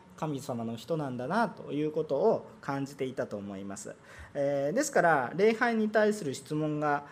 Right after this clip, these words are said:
投げかけられたわけなんですが、皆様、目の前に神様の人のような人がいたら、なぜ礼拝のことを聞きましたか？いろんなことを聞く必要もあるでしょ。「どうして神様、私たちはこんな苦しんでるんでしょうか？」なんていう言葉でもいいですし、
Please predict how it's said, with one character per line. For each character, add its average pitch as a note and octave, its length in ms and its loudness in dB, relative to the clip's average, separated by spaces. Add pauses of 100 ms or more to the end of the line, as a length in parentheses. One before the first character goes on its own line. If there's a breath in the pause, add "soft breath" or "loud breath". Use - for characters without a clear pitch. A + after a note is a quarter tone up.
(200 loud breath)
投 C#3 120 -2
げ F3+ 100 2
か F3 140 4
け F#3+ 100 0
ら F#3+ 120 6
れ E3 60 2
た D3+ 120 0
わ G#3 120 4
け G3+ 120 2
な C#3 100 2
ん B2 140 -2
で G#3 100 8
す C3+ 220 0
が、 E3+ 300 6 (340 loud breath)
皆 F3 220 0
様、 C#3+ 340 -2 (160 loud breath)
目 D#3 100 -4
の F#3 100 0
前 A#3 220 2
に F3 100 -2
神 A3+ 220 0
様 G3+ 180 2
の D#3 140 0
人 D#3+ 400 2
の D#3+ 280 -2
よ D#3+ 160 0
う D#3 40 0
な C#3+ 140 0
人 C#3+ 160 -4
が B2+ 100 0
い B2 80 -4
た C3 80 -4
ら、 C3 100 -6
な B3 180 0
ぜ F4 180 0
礼 G#3 200 4
拝 A#3 180 0
の A3+ 100 0
こ A3+ 120 4
と G#3+ 120 2
を B2+ 100 0
聞 C3+ 140 -12
き C#3 100 -10
ま C3 120 -6
し - 100 -12
た A#2 80 -6
か？ B2 200 -6
い F3 120 -6
ろ C#4 100 2
ん F#4+ 80 -6
な F4+ 100 2
こ F#4+ 100 -4
と F#4+ 100 -6
を - 20 -4
聞 - 180 -16
く A#3 120 0
必 A3+ 220 -4
要 G#3+ 180 6
も G#3 140 0
あ G#3 60 2
る G3 60 0
で C3+ 140 0
し - 80 -6
ょ。 D#3+ 100 -2 (100)
「ど G#3+ 100 2
う A3 40 2
し A3 60 -8
て F#3 100 -2
神 F3 220 -2
様、 D3+ 260 -4
私 D#3 260 -2
た D3 140 -4
ち - 100 -10
は B2 100 -2
こ C3+ 120 -8
ん C3 60 -6
な C3+ 80 -6
苦 C#3+ 200 -4
し C#3 140 -6
ん C#3+ 80 -2
で C3+ 100 0
る B2 120 -2
ん A#2+ 80 -2
で A#2 80 -2
し - 80 -10
ょ B2 80 -2
う B2 40 -6
か？」 G3+ 200 0
な F3 100 0
ん D#3 60 -2
て D3 120 -6
い C#3+ 60 2
う C#3 60 0
言 C#3 220 -4
葉 C3 120 0
で A#2 60 -2
も G#2+ 160 -4
い C3+ 140 -6
い A2+ 40 -4
で G#2 100 -4
す - 100 -14
し、 D3+ 200 -6